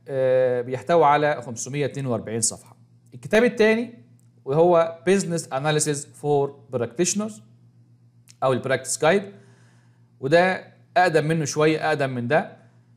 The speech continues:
ده نزل في ألفين وأربعتاشر. كتاب صغير بيحتوي على سبع-، آه، ميتين سبعة وعشرين صفحة. الكتاب الثالث وهو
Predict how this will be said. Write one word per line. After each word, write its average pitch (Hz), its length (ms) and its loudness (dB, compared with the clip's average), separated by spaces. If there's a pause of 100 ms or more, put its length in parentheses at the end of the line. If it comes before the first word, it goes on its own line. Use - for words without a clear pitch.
(180)
ده 147 120 0
نزل 151 320 2
في 143 260 -4
ألفين 143 180 -8
وأربعتاشر. 143 600 -2 (720)
كتاب 170 220 0
صغير 139 440 2 (600)
بيحتوي 143 400 2
على 143 300 4
سبع-، 139 340 -2
آه، 127 260 -2
ميتين 127 280 -4
سبعة 143 280 2
وعشرين 110 380 -6
صفحة. - 400 -10 (200)
الكتاب 202 300 2
الثالث 226 480 2 (120)
وهو 175 600 2